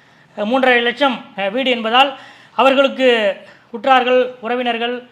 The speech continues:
அவர்கள் கட்சி-, அவர்கள் கட்சிக்காரர்கள் இவர்களுக்கு, அஹ், ஒதுக்கீடு செய்தால் அதிலிருந்து ஏதேனும் எதிர்பார்க்கிறார்களா என்ற இந்த கேள்விகளின் அடிப்படையில் அதிகாரிகளிடம் நாம் கேட்டபோது, "எங்களுக்கு வந்த உத்தரவு, கட்சியினரின் சிபாரிசுகள் எதையும் ஏற்காதீர்கள்.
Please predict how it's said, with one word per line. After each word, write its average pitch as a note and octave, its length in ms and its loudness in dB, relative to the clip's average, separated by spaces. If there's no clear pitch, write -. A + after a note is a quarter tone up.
அவர்கள் A3+ 300 -4
கட்சி-, - 280 -20
அவர்கள் A#3 380 -4
கட்சிக்காரர்கள் A#3 560 -6
இவர்களுக்கு, C4 720 0
அஹ், G3 140 0
ஒதுக்கீடு B3 360 -6
செய்தால் A#3 400 0
அதிலிருந்து D4 480 0
ஏதேனும் B3+ 320 0
எதிர்பார்க்கிறார்களா A3+ 920 2
என்ற A#3 500 0
இந்த A#3+ 140 -4
கேள்விகளின் A#3+ 600 -4
அடிப்படையில் A#3+ 440 -2
அதிகாரிகளிடம் C4 760 0
நாம் G#3+ 200 -4
கேட்டபோது, A3 600 -2
"எங்களுக்கு A3+ 420 -4
வந்த B3 240 0
உத்தரவு, A3+ 760 -4
கட்சியினரின் C4+ 880 -6
சிபாரிசுகள் C4 720 0
எதையும் B3 380 -2
ஏற்காதீர்கள். G3 760 -2